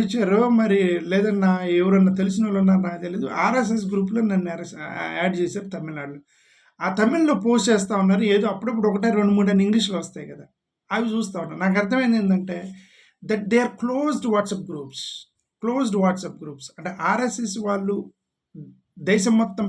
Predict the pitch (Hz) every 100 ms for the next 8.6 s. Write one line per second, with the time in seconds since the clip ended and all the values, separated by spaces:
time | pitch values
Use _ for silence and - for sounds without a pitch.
0 | 190 190 180 185 160 147 165 190 190 190
1 | 190 226 320 - _ _ _ _ _ _
2 | _ _ _ _ _ 160 190 220 277 285
3 | 226 190 202 262 - 233 247 233 240 208
4 | 190 196 151 135 131 _ _ _ _ _
5 | _ _ _ _ _ _ _ _ _ -
6 | 180 247 262 247 233 196 190 190 208 277
7 | 277 254 240 240 196 196 214 208 208 202
8 | 190 190 196 190 185